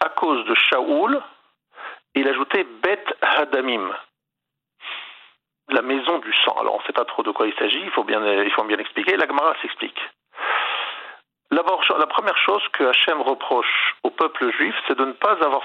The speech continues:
fait de hespedim, c'est-à-dire de ne pas avoir suffisamment fait d'éloges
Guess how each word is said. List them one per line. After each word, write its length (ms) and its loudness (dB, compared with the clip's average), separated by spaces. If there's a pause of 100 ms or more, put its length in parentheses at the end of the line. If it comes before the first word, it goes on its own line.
fait 140 2
de 240 0
hespedim, 680 -2
c'est-à-dire 320 0
de 100 0
ne 60 -4
pas 180 2
avoir 500 2 (600)
suffisamment 680 2 (240)
fait 80 2
d'éloges 480 2